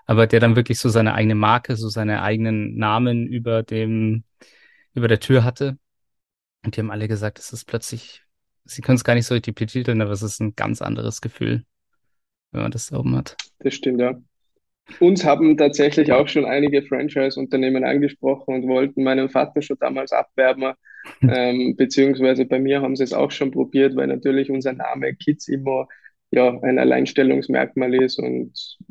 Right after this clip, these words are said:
Speaker 2: ja, haben schon einige auch bei uns probiert.
Speaker 1: Absolut. Und, äh,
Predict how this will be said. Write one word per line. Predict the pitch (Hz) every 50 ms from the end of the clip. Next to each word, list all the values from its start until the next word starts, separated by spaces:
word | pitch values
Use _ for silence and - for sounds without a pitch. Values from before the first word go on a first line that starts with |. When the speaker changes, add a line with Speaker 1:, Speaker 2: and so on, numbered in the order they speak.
| - _ -
Speaker 2:
ja, | - - - - - - - _ _
haben | - - 135 170 190 -
schon | - - 127 131
einige | 131 131 135 135 127 127 131 131
auch | 127 -
bei | - 135
uns | 135 135 131 -
probiert. | - - - - 123 - - - _ _ _ _ _ _ _ _ _ _ _ _ - - _ _ 320 - - _ _ _ _ _
Speaker 1:
Absolut. | - - - 120 113 120 120 135
Und, | 131 120 117 - - 311 190
äh, | 131 123